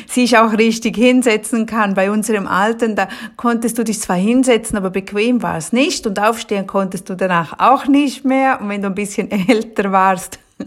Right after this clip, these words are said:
sowieso nicht. Also es war, es ist eine Zumutung. Ja, nu,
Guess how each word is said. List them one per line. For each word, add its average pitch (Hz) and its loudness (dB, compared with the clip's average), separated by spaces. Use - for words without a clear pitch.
sowieso 247 6
nicht. 254 2
Also 220 0
es 226 -4
war, 202 -2
es 196 -8
ist 196 -4
eine 185 -2
Zumutung. 165 -6
Ja, 214 -4
nu, 233 0